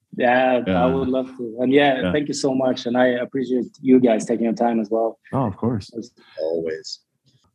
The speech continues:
Speaker 2: Uh, you guys got any, you got plans for another one, or is that in the talks yet? Or I, you, it sounded like you, once you write, you're writing. So,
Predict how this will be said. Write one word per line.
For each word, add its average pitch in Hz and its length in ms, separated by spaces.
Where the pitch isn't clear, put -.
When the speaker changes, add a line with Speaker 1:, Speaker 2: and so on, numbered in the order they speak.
Speaker 2:
Uh, 95 60
you 117 220
guys 131 160
got 135 200
any, 139 200
you 120 120
got 117 180
plans 127 280
for 131 120
another 127 300
one, 185 300
or 131 100
is 107 120
that 107 80
in 107 80
the 107 80
talks 131 420
yet? 180 220
Or 107 220
I, 95 100
you, 104 260
it 101 60
sounded 131 380
like 120 220
you, 104 220
once 110 240
you 110 60
write, 117 180
you're 107 100
writing. 101 400
So, 95 360